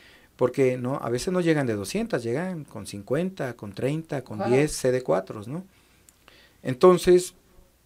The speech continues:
Speaker 1: el asunto es que el Seguro Popular, que es el recurso del gobierno federal para pagar la atención gratuita de antirretrovirales, tratamiento y estudios de laboratorio,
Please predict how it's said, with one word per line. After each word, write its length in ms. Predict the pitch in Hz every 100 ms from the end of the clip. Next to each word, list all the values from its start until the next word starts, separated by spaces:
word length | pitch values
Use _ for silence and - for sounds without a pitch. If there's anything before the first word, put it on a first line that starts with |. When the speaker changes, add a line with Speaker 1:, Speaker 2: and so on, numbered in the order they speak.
| _
Speaker 1:
el 120 | 131 143
asunto 360 | - 180 175
es 60 | 175
que 100 | 190
el 60 |
Seguro 340 | - 123 175 220
Popular, 480 | 202 180 139 135 -
que 260 | 135 131
es 200 | 139 - - - - _ _ -
el 120 | 127
recurso 520 | 131 - 160 160 185
del 120 | 139
gobierno 340 | 113 127 147 143
federal 460 | 139 123 120 113
para 260 | - 110 -
pagar 420 | 104 117 139 - _ _ _ _ -
la 120 | 123
atención 540 | 120 120 110 - 127
gratuita 680 | 139 143 143 143 139 127 107
de 120 | 117
antirretrovirales, 1080 | 110 104 117 113 123 113 120 127 127 123 - _ -
tratamiento 640 | 113 - 113 120 120 123
y 100 | 110
estudios 400 | 104 - 123 127
de 80 | 131
laboratorio, 640 | 131 139 139 127 123